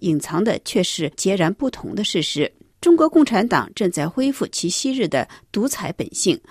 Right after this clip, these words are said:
目前在新疆所发生的一切就是一个无可置辩的例子。今年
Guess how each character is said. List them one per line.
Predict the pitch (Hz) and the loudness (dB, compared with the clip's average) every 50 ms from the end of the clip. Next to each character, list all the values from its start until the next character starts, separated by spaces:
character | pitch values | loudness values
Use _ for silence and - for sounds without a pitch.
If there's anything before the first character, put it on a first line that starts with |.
| - _ _ _ | -20 _ _ _
目 | - 254 233 | 2 2 2
前 | - - 160 175 | 4 2 2 2
在 | 185 185 165 | 2 2 0
新 | - - 269 277 | 2 2 4 4
疆 | 277 277 294 277 285 | 4 4 2 0 0
所 | - - 151 | 0 -2 -4
发 | 143 - 175 180 | -4 -2 -4 -2
生 | - - 185 185 | -2 0 0 0
的 | - | 0
一 | - - 160 | -2 -4 -6
切 | 170 - - 262 - - | -6 -2 0 -2 -2 -2
就 | - - 185 | -4 -6 -6
是 | - - 131 | -4 -2 -2
一 | 151 165 | -2 0
个 | - 165 - - _ - | 0 -2 -2 -4 _ -6
无 | - 190 | -6 -6
可 | 269 - - - | -4 -4 -6 -6
置 | - - 240 | -6 -6 -4
辩 | 240 - 226 175 | -2 0 0 0
的 | 135 120 | 0 0
例 | 165 160 147 | 0 0 0
子。 | 143 - - 127 - - - - - - - - - - | 0 -2 -4 -6 -6 -6 -10 -18 -18 -18 -18 -20 -18 -8
今 | - 208 202 | -4 0 2
年 | 185 170 | 2 2